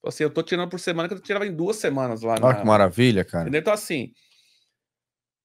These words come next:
Speaker 1: eu acho que você tem que ser consciente e ver o seu padrão de vida que você tem.
Speaker 2: Isso.
Speaker 1: E as suas responsabilidades com a sua família.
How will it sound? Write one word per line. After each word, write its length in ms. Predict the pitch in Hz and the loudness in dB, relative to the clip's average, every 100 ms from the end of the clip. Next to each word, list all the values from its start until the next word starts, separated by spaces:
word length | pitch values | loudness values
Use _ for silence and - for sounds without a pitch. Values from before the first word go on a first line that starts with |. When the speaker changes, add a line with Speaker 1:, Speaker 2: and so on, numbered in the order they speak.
| _ _ - - _ _ | _ _ -20 -20 _ _
Speaker 1:
eu 140 | 151 165 | 2 6
acho 220 | 208 220 | 6 2
que 120 | 165 | -8
você 340 | 147 151 151 160 | -4 -4 -4 -10
tem 260 | - 175 | -4 -6
que 80 | 170 | -6
ser 220 | - 165 | -8 -8
consciente 760 | 160 175 175 139 123 147 170 - | -6 -8 -6 -6 -4 -6 -8 -10
e 140 | 139 131 | -6 -6
ver 540 | 123 135 160 180 170 _ _ - | -6 -6 -4 -4 -8 _ _ -18
o 100 | 131 | -16
seu 260 | - 185 | -8 -8
padrão 420 | 185 175 139 156 | 0 0 2 0
de 120 | 180 127 | -2 -8
vida 340 | 127 139 131 | -6 -6 -6
que 120 | 127 | -10
você 300 | 117 113 - | -8 -8 -8
tem. 240 | - 113 113 | -12 -8 -2
Speaker 2:
Isso. 920 | 107 107 104 98 90 - - 82 73 - _ | 2 2 2 0 -2 -6 -6 -6 -8 -12 _
Speaker 1:
E 400 | 127 156 190 202 - _ _ _ _ _ _ | -4 -2 -2 -6 -14 _ _ _ _ _ _
as 140 | 120 | -4
suas 200 | 123 170 | -2 -2
responsabilidades 580 | 160 156 151 143 131 151 | -2 -4 -4 -2 0 0
com 100 | - | 0
a 40 | 143 | -4
sua 200 | - 190 | -6 -12
família. 640 | - - 123 117 98 87 | -4 -4 -2 -4 -6 -12